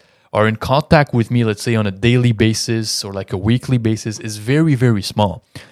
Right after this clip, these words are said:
And that allows me, it's actually my cheat code. It allows me to just focus on my things.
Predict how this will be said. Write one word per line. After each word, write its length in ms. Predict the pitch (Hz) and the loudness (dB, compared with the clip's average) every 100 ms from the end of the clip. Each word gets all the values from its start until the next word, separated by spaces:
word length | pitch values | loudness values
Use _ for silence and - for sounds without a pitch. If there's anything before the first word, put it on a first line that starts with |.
| - | -10
And 140 | 101 | 0
that 220 | 110 156 190 | 4 4 4
allows 420 | 135 127 151 113 | 4 4 2 0
me, 140 | 98 | -2
it's 100 | 107 | -2
actually 320 | 156 143 180 | -2 0 0
my 160 | 151 110 | 2 0
cheat 300 | - 110 127 | -2 -6 -6
code. 240 | 90 - - | -10 -10 -4
It 240 | 110 110 | -4 -2
allows 320 | 113 120 151 | 2 2 2
me 80 | 143 | 0
to 100 | 117 | -2
just 220 | 110 131 | -4 -4
focus 400 | - 110 120 120 | 0 0 0 -4
on 100 | 117 | -4
my 160 | 107 98 | -4 -6
things. 440 | - 185 - - | -8 -10 -10 -18